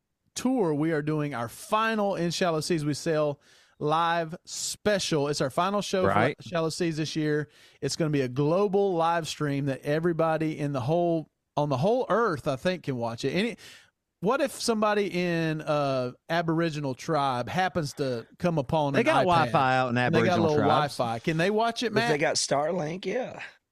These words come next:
Speaker 1: Oh, Starlink's everywhere.
Speaker 3: Yeah,
Speaker 1: We
Speaker 3: right.
Speaker 1: saw
Speaker 3: If
Speaker 1: it.
Speaker 3: they just need a
Speaker 2: Yeah.
Speaker 3: Starlink
Speaker 2: Uh, we
Speaker 3: thing,
Speaker 2: saw
Speaker 3: yeah.
Speaker 2: it. It was, I mean,
Speaker 1: It
Speaker 2: I think that Starlink actually doesn't exist, and it is aliens, but they just said, "Yeah, Starlink."
Speaker 1: Yes. <laughs>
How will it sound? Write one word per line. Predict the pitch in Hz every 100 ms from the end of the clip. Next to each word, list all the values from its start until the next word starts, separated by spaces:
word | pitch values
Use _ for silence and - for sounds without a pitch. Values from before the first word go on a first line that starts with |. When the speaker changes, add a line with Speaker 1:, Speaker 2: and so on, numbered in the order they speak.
| -
Speaker 1:
Oh, | 220 131
Starlink's | - 165 208 190 123 -
everywhere. | 127 156 151 120 104 98 - 131 - _ -
Speaker 3:
Yeah, |
Speaker 1:
We | 135
Speaker 3:
right. | 151
Speaker 1:
saw | 123 120
Speaker 3:
If | 104
Speaker 1:
it. |
Speaker 3:
they | 131
just | 131
need | 143 190
a |
Speaker 2:
Yeah. | 247
Speaker 3:
Starlink | 185 123 135 101 87
Speaker 2:
Uh, |
we | 123
Speaker 3:
thing, | 113
Speaker 2:
saw | 113 120 110
Speaker 3:
yeah. |
Speaker 2:
it. | 90
It | 107
was, | 120 - _ _ _ -
I |
mean, | 120 117 120
Speaker 1:
It | 127 - - _
Speaker 2:
I | 135 202
think | 240 190
that | 131
Starlink | - 139 127 117
actually | 117 123 110
doesn't | 113
exist, | 101 107 123 104
and |
it | 104 98
is | 113
aliens, | 101 110 127 123
but | 98
they | 98
just | 98
said, | 104 117
"Yeah, | 208 214 156
Starlink." | - 190 196 185 160 139 113
Speaker 1:
Yes. | 98
<laughs> | 127